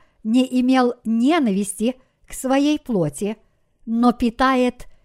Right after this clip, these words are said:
и греет её – как и Господь церковь, потому что мы члены тела Его,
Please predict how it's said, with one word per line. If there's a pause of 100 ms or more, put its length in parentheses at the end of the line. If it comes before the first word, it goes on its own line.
(180)
и
греет
её – (400)
как
и
Господь (100)
церковь, (680)
потому
что
мы
члены (200)
тела
Его,